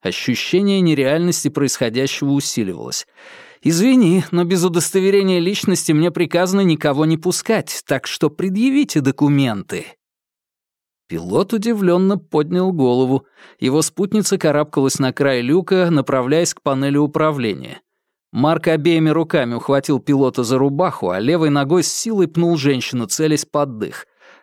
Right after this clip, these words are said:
Бедняга с криком отшатнулась, замахала руками, стараясь удержаться на наклонном люке, но сорвалась и полетела вниз. Между люком и обшивкой аэростата осталась пятифутовая щель.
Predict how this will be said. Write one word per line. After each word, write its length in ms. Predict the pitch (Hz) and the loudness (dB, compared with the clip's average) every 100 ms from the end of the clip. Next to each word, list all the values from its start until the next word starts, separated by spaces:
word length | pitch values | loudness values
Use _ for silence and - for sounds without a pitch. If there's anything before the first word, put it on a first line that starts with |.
| - | -6
Бедняга 460 | 123 131 156 143 143 | 0 2 2 2 -2
с 80 | |
криком 400 | - 147 143 135 | 0 -2 0 0
отшатнулась, 840 | 131 - 139 135 165 185 117 98 - | -2 0 -2 0 0 0 0 -4 -4
замахала 640 | 113 151 156 170 165 151 | 0 0 0 0 0 0
руками, 440 | 156 151 185 123 | 0 0 0 -2
стараясь 440 | - 131 127 123 147 | -2 -2 0 -2 -2
удержаться 560 | 135 139 139 110 - | -2 0 0 -2 -4
на 100 | 120 | -2
наклонном 600 | 123 123 139 127 117 113 | -2 -2 0 0 0 -2
люке, 340 | 123 208 - 185 | 0 0 0 0
но 260 | 170 190 | 0 0
сорвалась 680 | 196 185 180 165 151 147 - | -2 -2 2 2 2 0 -2
и 40 | - | -4
полетела 560 | 131 123 - 131 135 | -2 -2 0 0 2
вниз. 440 | 117 104 80 - - _ _ _ _ _ _ _ | 0 -4 -6 -8 -10 _ _ _ _ _ _ _
Между 380 | 95 104 98 123 | -4 -4 -2 0
люком 360 | 139 139 127 | 0 0 0
и 40 | 127 | 0
обшивкой 520 | - - 139 - 127 | -2 -2 -2 0 0
аэростата 640 | 123 113 - 156 160 139 117 | 0 -2 -2 -2 -2 0 -2
осталась 640 | - - 143 143 139 - | -2 -2 0 0 -2 -6
пятифутовая 840 | - 123 120 - 151 151 135 131 | -10 -8 -6 -4 -2 0 2 0
щель. 420 | 127 - 170 113 | 0 -4 -2 -2